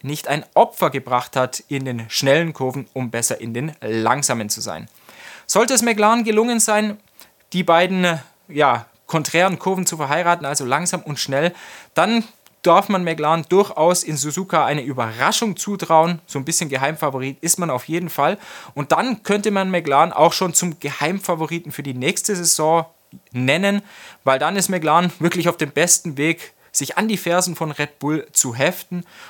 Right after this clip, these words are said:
Und wie ihr ja auch wisst, hat McLaren schon bei Red Bull gewildert, hat mit Rob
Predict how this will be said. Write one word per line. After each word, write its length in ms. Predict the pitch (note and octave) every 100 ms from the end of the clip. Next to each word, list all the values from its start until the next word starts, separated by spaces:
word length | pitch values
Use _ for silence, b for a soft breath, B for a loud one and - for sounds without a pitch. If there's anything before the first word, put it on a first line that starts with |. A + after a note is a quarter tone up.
| B
Und 280 | D3 D#3 -
wie 100 | D3+
ihr 120 | D3
ja 160 | C#3+ C3
auch 260 | C3+ - A#2+
wisst, 500 | D3+ - - - -
hat 200 | C#3+ D#3+
McLaren 340 | D#3 C3+ C#3+
schon 240 | D3+ D3+ C3
bei 260 | B2+ B2+
Red 380 | A#2+ A#2 C#3 D#3
Bull 220 | D#3 D3+
gewildert, 500 | C3 B2 F3 F3+ E3+
hat 160 | D#3 D3+
mit 140 | D3+
Rob 340 | C3 C3 D3